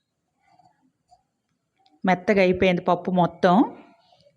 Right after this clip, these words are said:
ఇలా అయిపోయిన తర్వాత చింతపండు నానబెట్టుకొని పెట్టుకోవాలండి. అది నానబెట్టి ఇక రసం అన్నమాట. పులుపు మరీ పుల్లగా ఉండకూడదు, మరీ చప్పగా ఉండకూడదండి. మీడియంలో వేసుకోవాలన్నమాట పులుపు.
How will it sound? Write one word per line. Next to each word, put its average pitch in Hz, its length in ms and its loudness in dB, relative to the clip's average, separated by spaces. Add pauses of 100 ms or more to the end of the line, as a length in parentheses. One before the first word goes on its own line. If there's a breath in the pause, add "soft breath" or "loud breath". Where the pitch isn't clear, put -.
(800)
ఇలా 226 200 6
అయిపోయిన 233 440 4
తర్వాత 196 440 0
చింతపండు 277 1080 4 (120)
నానబెట్టుకొని 240 680 2
పెట్టుకోవాలండి. 190 920 0
అది 196 220 2
నానబెట్టి 214 760 2
ఇక 202 80 2
రసం 185 380 2
అన్నమాట. 165 440 2 (1080 soft breath)
పులుపు 285 260 6
మరీ 269 260 4
పుల్లగా 262 520 2
ఉండకూడదు, 247 520 2
మరీ 240 260 4
చప్పగా 226 500 0
ఉండకూడదండి. 196 680 2
మీడియంలో 226 540 6
వేసుకోవాలన్నమాట 180 920 2
పులుపు. 185 480 4